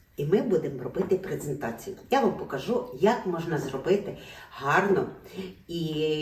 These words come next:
я думаю, що навіть гості, які до вас прийдуть, вони не зможуть зрозуміти, що це за десерт. А це звичайні сирнички. Ой, сирники неймовірно класні. Так, зараз я подивлюся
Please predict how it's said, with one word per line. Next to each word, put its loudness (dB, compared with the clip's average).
я 4
думаю, 0
що -6
навіть -2
гості, 0
які 2
до -4
вас -4
прийдуть, 0
вони 4
не 6
зможуть 0
зрозуміти, 4
що 0
це 2
за 4
десерт. -4
А -4
це 4
звичайні -2
сирнички. 2
Ой, 6
сирники 4
неймовірно 8
класні. 2
Так, 0
зараз -4
я 2
подивлюся 0